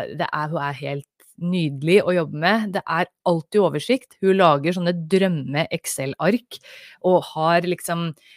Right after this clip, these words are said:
veldig konkrete, ikke sant, når hun gir tilbakemelding, og lest korrektur, eller sett igjennom noen artikler, et eller annet, så er det liksom punktliste. Og det er veldig tydelig hva det er som funker, og hva som ikke funker. Og hun sier det med kjærlighet og varme,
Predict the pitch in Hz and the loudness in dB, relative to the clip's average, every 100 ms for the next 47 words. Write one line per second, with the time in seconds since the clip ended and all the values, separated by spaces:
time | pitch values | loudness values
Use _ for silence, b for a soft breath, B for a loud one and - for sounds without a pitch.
0 | b 180 220 190 165 160 208 208 180 202 | b -2 2 2 0 -2 -4 -2 -2 -2
1 | 208 180 180 175 185 180 180 170 - 175 | -2 -4 -4 -8 -6 -4 -2 -4 -4 -2
2 | 175 143 _ 139 143 156 185 170 - - | -2 -4 _ -12 -6 -4 -4 -6 -12 -10
3 | 165 160 - 180 180 - 180 180 196 190 | -8 -8 -6 -6 -6 -6 -2 0 4 4
4 | 180 - 185 - 156 151 170 175 165 - | 4 2 -4 -4 -4 -4 -6 -6 -10 -6
5 | 170 - - 190 233 240 - - - 160 | -6 -6 -2 0 0 -2 -12 -8 -4 -2
6 | 151 180 170 156 - - 208 147 - 151 | -2 -2 -2 -6 -2 2 2 2 -6 -6
7 | 147 - - 233 339 _ _ _ B B | -6 -6 2 2 2 _ _ _ B B
8 | _ _ _ _ - - B B - 180 | _ _ _ _ -16 -16 B B -2 2
9 | 208 202 202 214 151 180 - 180 156 190 | 4 4 2 2 2 -2 -2 -4 0 0
10 | 208 156 151 170 143 151 185 - 165 - | 2 2 0 -2 -4 -6 -8 -8 -8 -4
11 | 190 160 226 233 - _ - - 147 - | 0 0 -2 -6 -10 _ -16 -14 -14 -8
12 | 165 156 b _ 190 214 220 254 202 180 | -8 -8 b _ -6 -4 -4 -2 -2 -2
13 | 202 233 254 190 143 127 135 180 208 190 | -6 -6 -4 -2 -2 -6 -4 -4 -2 -4
14 | 196 202 185 139 143 196 | -2 -2 -2 -4 0 2